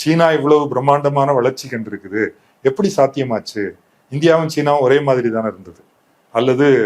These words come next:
சீனா இன்னும் கொஞ்சம் மோசமான நிலைமையில் இருந்தது? எழுபத்தைந்து ஆண்டுகளில் இவ்வளவு பிரம்மாண்டமான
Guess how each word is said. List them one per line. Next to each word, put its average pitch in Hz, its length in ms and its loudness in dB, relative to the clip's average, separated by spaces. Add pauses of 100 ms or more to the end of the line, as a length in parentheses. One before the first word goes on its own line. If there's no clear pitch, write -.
(140)
சீனா 139 320 -4
இன்னும் 147 300 -4
கொஞ்சம் 131 300 0
மோசமான 131 400 0
நிலைமையில் 107 560 -8
இருந்தது? 107 360 -2 (460)
எழுபத்தைந்து 147 640 2
ஆண்டுகளில் 127 540 0
இவ்வளவு 117 340 -2
பிரம்மாண்டமான 117 680 -4